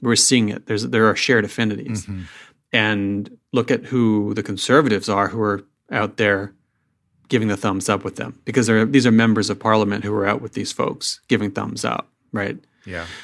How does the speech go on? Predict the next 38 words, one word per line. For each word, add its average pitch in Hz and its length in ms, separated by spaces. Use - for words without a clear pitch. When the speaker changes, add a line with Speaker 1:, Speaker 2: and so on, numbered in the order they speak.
Speaker 1:
Um, 110 240
so 120 220
the, 107 240
that 117 300
is, 113 240
that 110 220
is 107 400
happening 127 500
now. 104 360
It's - 100
happened 120 260
in 107 60
the 104 80
past, 107 340
and 110 80
I'll 104 80
close 123 240
on 107 80
this 123 160
point. 113 260
We're, 143 340
we're 156 180
not 160 300
different 113 500
in 107 100
this 98 140
country. - 520
There 147 100
is 160 160
no 127 140
Canadian 117 480
exceptionalism. 110 800
We're 113 80
not 123 200
special. 107 460
We're 107 100
not 117 280
better. - 400